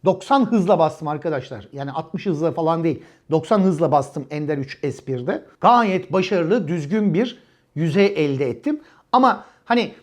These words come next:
yeni filamenti de kuruttuğun zaman bir farkı olmadı. Yani, e, bazıları söylüyordu, işte yeni filamenti de kurutursan daha iyi sonuçlar elde edersin. Maalesef denedim.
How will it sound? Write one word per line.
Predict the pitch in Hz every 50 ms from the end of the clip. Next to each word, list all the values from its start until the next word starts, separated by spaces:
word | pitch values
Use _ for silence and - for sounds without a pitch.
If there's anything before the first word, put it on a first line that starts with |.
| _ _ 143
yeni | 143 170 202 285 320
filamenti | - - 269 262 247 240 247 247 240 247 240
de | 214 208 202 -
kuruttuğun | - 240 254 - - - - 269 269 269
zaman | 220 202 233 226 247 277 320 330 - - - _ _ -
bir | 254 -
farkı | - 214 190 165 - - 196
olmadı. | 165 190 170 156 123 104 98 - - - - _ _
Yani, | 349 285 247 170 123 135 170 - - - _ _ _ -
e, | - - - - - 185 - - - 196
bazıları | 202 226 202 196 170 165 185 190 185
söylüyordu, | 180 - - 208 196 190 202 233 - 226 170 175 196 233 - - - _ _
işte | _ - - 160
yeni | 135 131 135 151 175
filamenti | 135 - 180 170 170 165 151 - 156
de | 165 160
kurutursan | - - 160 160 156 - 165 156 - - 170 180 202 202 - _ _ _ _ _ -
daha | 135 120 135 196 196
iyi | 190 175 160 147
sonuçlar | 135 - - 147 143 135 - - 147 131
elde | 131 127 127 123 127 127
edersin. | 120 127 123 120 117 - - 285 302 - _ _ _ _ _ -
Maalesef | - - 240 208 180 156 - - 196 - - -
denedim. | 208 202 196 180 156 156 240 277 -